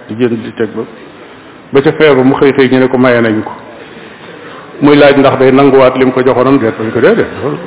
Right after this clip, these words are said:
mënoo koo nangu, ndax yaa ko ko joxoon sa sago. Yow yaa ko ko jox te kenn laaju la ko, kooku moom boo ko joxoon maye nangu lay tudd." Waaw. Moo tax mbir mu mat a teey la de. Uhum. Naam.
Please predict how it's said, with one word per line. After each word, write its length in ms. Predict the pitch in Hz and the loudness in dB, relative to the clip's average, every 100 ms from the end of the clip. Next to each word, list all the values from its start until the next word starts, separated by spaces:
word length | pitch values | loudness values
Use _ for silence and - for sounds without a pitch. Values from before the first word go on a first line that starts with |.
| 127 | -4
mënoo 180 | 143 156 | -2 0
koo 140 | 135 | 0
nangu, 300 | 120 110 92 - | 0 -2 -6 -6
ndax 160 | 117 | 0
yaa 140 | 135 143 | 2 2
ko 120 | 143 | 2
ko 100 | 143 135 | 2 2
joxoon 260 | 160 208 | 0 -2
sa 140 | - 208 | -2 0
sago. 260 | 202 107 - - - - - - - - - - - - - - - | 0 -2 -6 -18 -20 -20 -20 -20 -20 -20 -20 -20 -20 -20 -20 -20 -10
Yow 100 | 120 113 | -4 0
yaa 180 | 135 | 0
ko 100 | 139 - | 0 -2
ko 120 | 127 | 0
jox 160 | 170 - | 0 -2
te 80 | 127 | -2
kenn 240 | 127 131 | 0 2
laaju 280 | 131 127 123 | 2 2 2
la 80 | 110 | 0
ko, 120 | 110 | -2
kooku 280 | - 117 117 | -2 -4 -2
moom 240 | 139 165 | -2 -2
boo 120 | 165 | -2
ko 120 | 180 151 | -2 -4
joxoon 240 | 139 139 | -2 2
maye 220 | 139 139 | 4 4
nangu 280 | 135 135 127 | 4 4 4
lay 140 | 127 127 | 2 2
tudd." 200 | 120 - - - - - - - - - | -2 -6 -18 -20 -20 -20 -20 -20 -20 -18
Waaw. 260 | - - - - - - - - - - - - - - - - - - - - - - - - - | -14 -12 -14 -18 -20 -20 -20 -20 -20 -20 -20 -20 -20 -20 -20 -20 -20 -20 -20 -20 -20 -20 -20 -20 -12
Moo 180 | 117 120 | -6 -4
tax 160 | 139 | 0
mbir 200 | 135 143 | 2 2
mu 120 | 127 127 | 2 0
mat 140 | 139 | 0
a 40 | 143 | -2
teey 240 | 139 123 | 0 0
la 100 | 107 | 0
de. 100 | 101 - - | -4 -10 -14
Uhum. 240 | 98 127 151 - - - - - - 104 - - - - - - - - | -8 -8 -8 -16 -20 -20 -20 -20 -20 -20 -20 -20 -20 -20 -20 -20 -20 -12
Naam. 240 | 107 113 | -8 -8